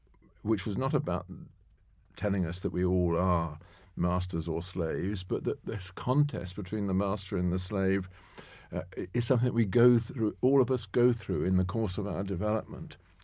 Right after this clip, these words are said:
Uh, and if we haven't gone through it properly, uh, uh, and have not em-, emerged with the, the idea of reconciliation under, uh, through mutual recognition,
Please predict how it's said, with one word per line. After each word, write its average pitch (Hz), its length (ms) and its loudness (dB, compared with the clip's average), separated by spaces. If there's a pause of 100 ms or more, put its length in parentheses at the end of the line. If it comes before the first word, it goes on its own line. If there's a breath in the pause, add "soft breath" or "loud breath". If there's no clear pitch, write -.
Uh, 110 100 -2 (100)
and 110 280 -2
if 107 120 0
we 107 300 -2
haven't 117 340 -2
gone 120 240 0
through - 180 -4
it - 140 -6
properly, 107 560 -6 (480 loud breath)
uh, 104 180 0 (140)
uh, - 140 -8 (260)
and 98 140 0
have 98 140 0
not 110 260 0
em-, 98 320 -4
emerged 101 920 4 (460 loud breath)
with 92 420 2
the, 95 160 2 (260)
the 95 120 0
idea 95 420 4
of 87 340 0 (280)
reconciliation 104 1200 0
under, 90 340 0 (120)
uh, 98 40 -4 (160)
through 95 240 -2
mutual 92 540 2
recognition, 95 760 -2